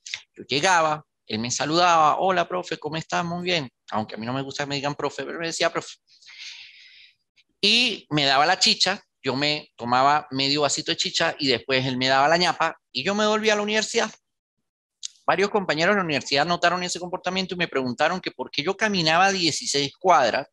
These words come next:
porque eran ocho yendo y ocho viniendo, cuando yo tenía ventas de chicha cerca allí en la Plaza Colón. Y yo le dije, "Por una sola razón,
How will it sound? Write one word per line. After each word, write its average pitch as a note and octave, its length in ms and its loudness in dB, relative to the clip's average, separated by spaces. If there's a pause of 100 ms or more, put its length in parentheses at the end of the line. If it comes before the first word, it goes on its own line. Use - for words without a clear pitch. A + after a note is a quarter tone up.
(120)
porque - 240 -8
eran C3 180 0
ocho D3+ 220 -4
yendo E3 340 -2
y C#3 80 -4
ocho B2+ 220 -6
viniendo, B2 420 -2 (400)
cuando E3+ 300 2
yo F#3+ 160 4
tenía G#3+ 280 4
ventas G#3 320 2
de E3+ 140 0
chicha F3 380 -2
cerca F3 380 0
allí E3+ 200 0
en E3 60 2
la D3+ 100 0
Plaza C3+ 580 0
Colón. C#4 380 2 (920)
Y D3+ 140 -4
yo E3 100 4
le F3 60 4
dije, F#3 200 4
"Por D3 180 -2
una F3 160 -2
sola F3 280 2
razón, C#3+ 560 -2